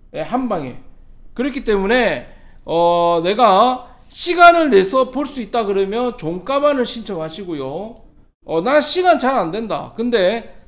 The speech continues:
단타를 할 수 있다." 하시는 분들은 단타반 들어오시면 돼. 최강 단타반. 매일매일 할 수 있는 최강 단타반.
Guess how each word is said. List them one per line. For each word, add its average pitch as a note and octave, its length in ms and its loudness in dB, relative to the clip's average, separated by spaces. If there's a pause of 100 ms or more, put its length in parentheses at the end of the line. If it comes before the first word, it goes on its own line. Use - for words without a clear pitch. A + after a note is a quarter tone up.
단타를 F4 520 6
할 D#4+ 120 8
수 D4 100 -8
있다." B3 220 -2
하시는 A#3+ 280 -2
분들은 G3 280 -2 (640)
단타반 E4 560 4
들어오시면 G3+ 400 -2
돼. D3+ 120 -6
최강 A#3+ 380 -6
단타반. D3+ 460 -8 (1800)
매일매일 F4 800 0
할 D4+ 180 -2
수 C4 140 -10
있는 B3 400 0
최강 C4+ 320 -6
단타반. E3 480 -4